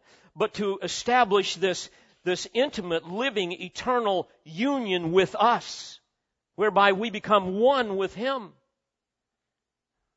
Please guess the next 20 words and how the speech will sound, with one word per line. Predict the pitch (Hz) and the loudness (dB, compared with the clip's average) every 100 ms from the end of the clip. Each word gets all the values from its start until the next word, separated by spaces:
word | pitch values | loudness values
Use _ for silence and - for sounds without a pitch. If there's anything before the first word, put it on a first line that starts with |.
| _ _ 120 | _ _ -2
Galatians | 156 190 - 156 | 2 2 0 -12
three | - 190 190 | -10 -8 -8
twenty-eight, | - 180 175 180 190 - _ _ _ - | -8 -6 0 2 2 0 _ _ _ -2
"We | 202 | 4
are | 190 190 | 4 6
all | 190 190 185 175 | 6 8 6 4
one | 139 180 262 170 160 | 2 6 6 6 0
in | 170 160 156 | -4 -12 -6
Christ | 170 165 - | -2 -2 -4
Jesus." | 165 175 - 110 92 - _ _ _ _ - | -12 -12 -12 -16 -18 -20 _ _ _ _ -4
First | 190 - | -4 0
Corinthians | 214 208 196 147 | -2 0 -4 -2
one | 180 196 | -2 -2
thirty, | 180 202 165 | 2 2 2
"But | 143 175 156 | 2 0 6
by | 185 175 | 6 6
His | 233 320 185 | 2 -2 -2
doing | 160 165 165 180 - _ | 0 0 0 -2 -8 _
you | 190 226 | 2 6
are | 202 | 6